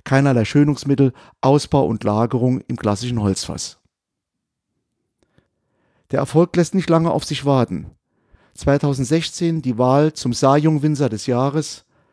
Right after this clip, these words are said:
zweitausendachtzehn dann der große Knall, die Auszeichnung als Entdeckung des Jahres im GOMIO. Stefan Müller erfindet nichts neu,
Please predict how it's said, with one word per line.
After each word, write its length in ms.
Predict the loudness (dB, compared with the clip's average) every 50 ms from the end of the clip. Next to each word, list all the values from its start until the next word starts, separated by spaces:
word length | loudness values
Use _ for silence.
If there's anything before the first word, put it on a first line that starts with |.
| _ _ _ _ _ _ _ _
zweitausendachtzehn 1000 | -10 -4 0 0 0 2 0 0 -2 -2 -4 -4 -6 -8 -8 -6 -6 -4 -2 -2
dann 140 | 0 0 0
der 100 | -2 -2
große 320 | 0 0 0 0 0 -2
Knall, 440 | -2 0 2 2 4 4 2 2 0 _ _ _ _ _ _ _ _ _ _
die 120 | -4 -2 0
Auszeichnung 640 | 2 0 0 0 -2 0 0 0 0 0 -2 -4 -4
als 160 | -4 -4 -4
Entdeckung 460 | -2 0 2 0 2 2 0 0 0
des 160 | 0 -2 0
Jahres 360 | 2 2 2 2 2 0 -2
im 140 | -4 -4 -4
GOMIO. 580 | -2 0 0 0 2 0 0 0 0 -2 -4 -10 _ _ _ _ _ _ _ _ _ _ _ _ _ _ _ _ _ _ _ _ _ _ _ _ _ _ _ _ _ _ -20 -20 _ _ -12
Stefan 380 | -6 -4 -2 0 0 2 2
Müller 260 | 4 4 4 2 2
erfindet 400 | -2 -2 0 0 0 0 0 -2
nichts 260 | -2 -2 -4 -4 -2 0
neu, 300 | 2 2 2 2 0